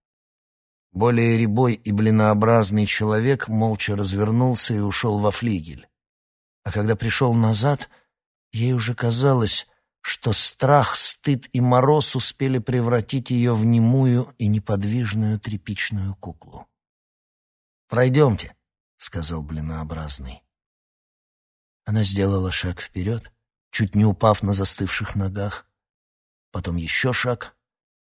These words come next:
и оказалась за порогом.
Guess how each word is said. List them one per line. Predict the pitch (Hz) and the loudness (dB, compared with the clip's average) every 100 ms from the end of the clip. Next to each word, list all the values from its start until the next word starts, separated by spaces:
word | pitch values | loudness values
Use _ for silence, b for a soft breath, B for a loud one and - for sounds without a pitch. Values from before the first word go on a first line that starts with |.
| _ _ _ | _ _ _
и | 107 | 0
оказалась | 104 104 104 123 127 - - _ _ _ - | 0 0 0 0 0 0 -2 _ _ _ -6
за | 104 | -6
порогом. | 117 110 85 80 78 80 78 | -2 -4 -4 -8 -12 -16 -16